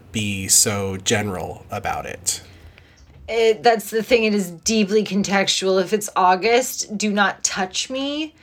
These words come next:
Speaker 2: You may <laughs> blow on me with force as long as your breath smells acceptable. And I need water immediately. And I'm, like, happy to bring back a glass for the other person as well.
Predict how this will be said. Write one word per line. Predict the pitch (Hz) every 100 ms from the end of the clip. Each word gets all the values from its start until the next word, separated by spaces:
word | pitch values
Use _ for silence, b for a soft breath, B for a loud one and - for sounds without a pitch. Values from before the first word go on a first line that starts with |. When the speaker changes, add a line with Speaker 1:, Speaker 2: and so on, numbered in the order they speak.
| b b b b
Speaker 2:
You | 196 220 233
may | 233 233 165
<laughs> |
blow | 202 202 196 196 214 233
on | 226 240 240 254 262
me | 277 285 294 294
with | 208 214 208
force | - 220 202 208 240 - -
as | 208 175
long | 190 190 202
as | 208
your | 208
breath | 185 180 185
smells | - 208 185 185 180
acceptable. | 190 - 180 165 220 214 240 294 294 B B B B B _ _
And | 214 214 208 202 202 202 202 202 196 - -
I | 202 208
need | 208 208 185
water | 196 196 196 190
immediately. | 185 196 214 208 196 180 - 170 170 165 165 165 160 b b b b _ -
And | 190 190
I'm, | 190 190
like, | 196 196 196
happy | - 196 190 185 196
to | 180
bring | 170 190 185
back | 180 175 180 202
a |
glass | 170 165 170 170 -
for | - 185 175 170
the | 165 170
other | 165 165
person | 160 175 165 160 175
as | 170 160
well. | 165 165 165 175 208 220